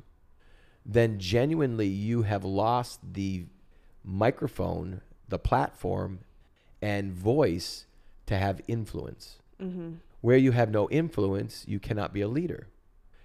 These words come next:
Speaker 1: If you cannot be a leader, you won't have followers. If you don't have followers, then you can't fulfill God's purpose because we're all called to lead in some capacity.
Speaker 2: Right. Do you,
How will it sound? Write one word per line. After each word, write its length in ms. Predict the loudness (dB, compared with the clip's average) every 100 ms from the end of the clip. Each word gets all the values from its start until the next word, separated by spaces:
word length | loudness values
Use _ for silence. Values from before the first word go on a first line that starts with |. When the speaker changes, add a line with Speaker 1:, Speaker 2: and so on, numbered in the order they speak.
| -12
Speaker 1:
If 100 | -2
you 80 | 0
cannot 300 | 2 2 2
be 80 | 2
a 80 | 2
leader, 520 | 4 4 4 2 0
you 140 | -2 0
won't 200 | 0 0
have 140 | -4
followers. 680 | -2 0 2 0 -4 -12 -18 -20 -20 -20 -20 -16 -6
If 120 | 2
you 80 | 4
don't 180 | 6
have 160 | 4 2
followers, 920 | 2 6 8 8 6 6 4 0 -8 -16 -20 -20 -20 -20 -20 -20 _ -20 -2
then 360 | 4 4 4 0
you 160 | -2 -4
can't 320 | -4 0 0 0
fulfill 340 | -6 0 0
God's 280 | 2 -2 -4
purpose 400 | -4 -4 -2 -4
because 420 | -4 -4 0 0
we're 140 | 0 2
all 200 | 2 0
called 320 | 0 -4 -2
to 60 | -4
lead 500 | -4 -4 -6 -8 -8
in 120 | -10
some 240 | -10 -10 -8
capacity. 580 | -10 -10 -12 -14 -18 -20 -20 -18
Speaker 2:
Right. 260 | -10 -8 -8 -14 -20 -20 -20 -20 -20 -20 -20 -20 -20 -20 -8
Do 80 | -4
you, 140 | -4